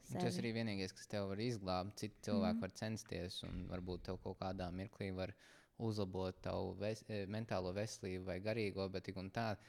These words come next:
Speaker 1: tajā mirklī, kā tas cilvēks pazūd, tev atkal, tu neesi ticis ar to galā.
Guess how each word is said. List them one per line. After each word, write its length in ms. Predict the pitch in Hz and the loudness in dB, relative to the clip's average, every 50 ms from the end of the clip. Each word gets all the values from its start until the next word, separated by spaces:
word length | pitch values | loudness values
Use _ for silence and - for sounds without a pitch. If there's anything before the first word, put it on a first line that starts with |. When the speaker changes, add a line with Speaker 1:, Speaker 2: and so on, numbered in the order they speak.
| - - - - | -20 -20 -16 -8
Speaker 1:
tajā 200 | - 107 101 101 | -2 0 2 2
mirklī, 300 | 101 104 104 - 113 101 | 2 0 0 0 -2 0
kā 160 | - - 95 95 | 0 -2 -4 -4
tas 100 | - - | -4 -8
cilvēks 440 | - - 104 101 92 90 95 - | -4 -2 0 0 0 -2 -2 -6
pazūd, 600 | - - 120 120 117 104 104 101 101 101 98 98 - | -4 0 0 2 2 0 0 0 0 0 -2 -4 -4
tev 140 | - 101 101 | -2 2 4
atkal, 580 | 104 104 - - - 98 90 90 90 92 92 - - _ _ _ _ _ _ _ _ _ _ _ - - | 4 4 2 0 -2 0 2 2 2 0 -2 -6 -12 _ _ _ _ _ _ _ _ _ _ _ -16 -8
tu 80 | - | -2
neesi 460 | 113 113 117 110 101 92 107 - - | 0 2 4 4 4 2 0 -2 -2
ticis 340 | - 107 113 110 - - - | -2 -2 -2 -2 -4 -8 -6
ar 80 | 95 90 | -6 -8
to 200 | - - - 90 | -6 -6 -6 -4
galā. 380 | 95 101 107 107 101 87 76 | 0 2 2 2 2 2 0